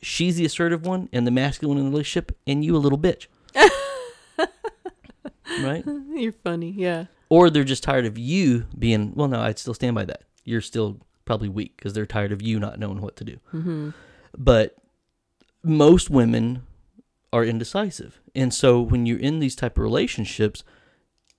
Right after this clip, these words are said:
Speaker 1: you know, a high quality person needs to know, or a high quality man has to be able to make a decision
Speaker 2: Mm-hmm.
Speaker 1: for simple things and for big things.
Speaker 2: Yeah.
Speaker 1: Um, and it's not about taking control, and it's not about stepping on someone's toes. Um, but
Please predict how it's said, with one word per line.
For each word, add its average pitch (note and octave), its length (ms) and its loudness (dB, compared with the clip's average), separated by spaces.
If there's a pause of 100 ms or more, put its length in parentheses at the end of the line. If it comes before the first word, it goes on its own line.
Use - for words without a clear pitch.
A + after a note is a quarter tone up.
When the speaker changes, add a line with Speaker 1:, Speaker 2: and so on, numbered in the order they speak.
(260)
Speaker 1:
you - 80 -4
know, B2+ 60 0
a B2+ 40 -4
high D#3+ 140 2
quality F3 320 -2
person G#3 400 -6
needs D3 220 -2
to - 40 -6
know, A3+ 320 -6 (240)
or - 120 -4
a - 20 0
high D3+ 100 -2
quality D#3 280 -4
man F#3+ 280 -8
has G3 180 -6
to F#3+ 60 -12
be F3 60 -2
able E3 100 -2
to D#3+ 60 -4
make C#3+ 140 -6
a C3+ 40 -12
decision A#2+ 340 -8 (140)
Speaker 2:
Mm-hmm. D#3 420 -6
Speaker 1:
for F#3 80 -2
simple - 280 2
things F#3 280 -6
and E3+ 120 -4
for F3+ 80 -6
big F3 180 -4
things. - 340 -16 (260)
Speaker 2:
Yeah. D3+ 420 -8 (120)
Speaker 1:
Um, - 720 -8 (140)
and D3 180 -2
it's - 160 -8
not D3 380 -4
about G#2+ 340 -8
taking G2+ 280 -6
control, - 420 -8
and A2 100 -6
it's - 100 -12
not C3+ 220 -2
about A#2+ 220 -8
stepping G#2 340 -10
on F#2+ 100 -12
someone's - 360 -10
toes. - 360 -10 (520)
Um, G2+ 520 -10 (640)
but G#2 400 0